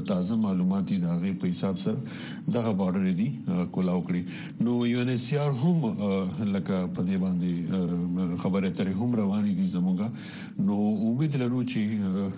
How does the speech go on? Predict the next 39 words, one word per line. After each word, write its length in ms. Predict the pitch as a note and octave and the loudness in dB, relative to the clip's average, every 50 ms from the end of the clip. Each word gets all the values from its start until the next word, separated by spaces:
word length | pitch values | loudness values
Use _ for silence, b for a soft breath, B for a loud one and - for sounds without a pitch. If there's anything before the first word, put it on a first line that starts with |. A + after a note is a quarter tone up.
| - - - F#2 | -8 -6 -4 -2
اه، 300 | F#2 F2+ F2+ F2+ F2 E2+ D#2+ - - - - - - G2+ F#2 F#2 F2+ F2+ F#2 F#2 G#2 | 0 0 2 2 0 0 -2 -4 -6 -6 -6 -2 0 0 2 2 2 2 2 2 2
نیکسټ 300 | A#2+ B2 B2 - - - | 2 0 -2 -4 -2 0
منت، 340 | G#2 G2 G2 F2+ - - - | 0 2 0 0 -2 -4 -2
یعنی، 260 | G2 F2+ F2 F2+ F2+ E2+ - B B B B B B B B - | 0 0 2 2 0 -2 -4 B B B B B B B B -2
اه، 220 | F#2 F#2 F#2 F#2 F2+ F2+ F2+ D#2+ | 0 2 2 2 2 2 0 0
د 120 | F2+ F2 E2 G2 | 0 0 0 0
جولای 240 | F#2 F#2+ A2 A#2 A2 | 2 2 2 0 0
په 120 | G#2+ G2+ | 0 0
میاشت 380 | F2 F#2 G2 G2 F#2+ - - - | 0 2 2 0 0 -2 -4 -2
کې 120 | A2 A#2+ C3+ - B B B B B - - | -2 -2 -2 -4 B B B B B -4 -2
دغه 280 | G2 G2+ G2 F#2+ F#2+ F#2+ F2+ F2+ | 0 2 2 2 2 2 2 2
مونږه 240 | F#2+ F#2+ G2+ A2+ B2+ C3 - - - | 2 2 2 0 0 -2 -4 -6 -8
خپل 260 | - - G2+ F#2 D#2+ | -4 -2 -2 0 0
چې 80 | - F#2+ D#2+ | -2 -2 -2
کوم 120 | F2 E2 | -2 -2
پروګرام 440 | - F#2+ F2 E2+ F2 F#2 G2 G2 G2 | -2 -2 -2 0 0 0 2 2 2
دی، 60 | G2 F#2 | 2 2
هغه 180 | E2+ E2 G2 | 0 0 0
دوباره 480 | F2+ E2+ F2+ E2 E2 E2 E2+ G2+ A#2+ A#2 - - - - | 0 0 0 0 0 0 0 0 -2 -2 -6 -8 -8 -4
کولاو 300 | - F#2 F2+ F2 F2 E2+ | -2 0 0 2 0 0
کوو. 280 | - - E2 E2+ - - - | -2 -2 -2 -2 -4 -4 -4
خو 120 | - G2 F#2+ F#2+ - - | -2 0 0 0 0 0
و 80 | G#2+ A2+ | 0 0
دا 320 | A2+ A#2+ B2 B2 A2+ G#2+ - - - A2 G#2+ G2+ | 2 2 2 0 0 -2 -4 -4 -2 -2 0 0
لا 120 | G2 G2 | 0 0
فی 160 | F#2 - - A2+ | -2 0 0 0
الحال 200 | G2+ G#2 G#2 F#2+ - | 0 0 0 0 0
کنفرم 360 | G#2+ F#2 F2 - - A#2 A#2+ | 0 -2 0 0 0 0 2
نه 100 | A#2+ C#3 | 2 2
دی، 140 | D3+ C3 B2+ C3 B B B B B B - A2 | 0 0 -2 -2 B B B B B B -2 0
ځکه 200 | A#2+ B2 A2+ B2 - | 0 0 0 0 0
چې 60 | A#2 | 0
هلته 280 | G#2+ A2 A#2 G#2+ A2+ G2 | 0 0 0 0 0 -2
کې 460 | - B2 A#2 A2+ G2+ - - - G#2 F#2+ | 0 -2 -2 -2 -4 -4 -4 -2 0 2
دا 140 | F#2+ F#2 | 2 0
کیسونه 520 | F2 - - - G2 E2+ - - A2+ A2 G2+ | 0 -2 -2 -2 -2 0 0 0 2 2 2
چې 200 | - - F2+ - | 0 0 0 0
کوم 160 | G2+ F#2+ F#2+ | 2 2 2
دي، 200 | F2 F#2+ G2 | 2 2 0